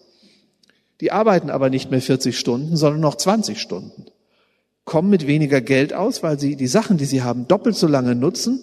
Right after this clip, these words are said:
und nicht alleine nutzen. Wenn ein Mensch in Dortmund sich mit vier anderen zusammentut, also mit fünf Leuten zusammen,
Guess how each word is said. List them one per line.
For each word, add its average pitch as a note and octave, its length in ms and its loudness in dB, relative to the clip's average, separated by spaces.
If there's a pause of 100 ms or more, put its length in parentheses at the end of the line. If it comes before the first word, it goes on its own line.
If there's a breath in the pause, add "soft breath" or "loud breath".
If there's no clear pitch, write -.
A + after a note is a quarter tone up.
(140)
und C4+ 400 0 (720)
nicht - 220 -8
alleine D3 420 -2
nutzen. - 440 -10 (760)
Wenn D3 100 -4
ein B3+ 220 0
Mensch A#3 260 4
in F#3+ 140 2
Dortmund C3+ 680 -4 (300)
sich - 180 -6
mit D3+ 140 2
vier - 260 2
anderen D3+ 380 2
zusammentut, A2+ 720 -4
also C#3 340 0 (240 loud breath)
mit - 160 -8
fünf A3 360 0
Leuten D3+ 340 2
zusammen, A#2+ 560 -2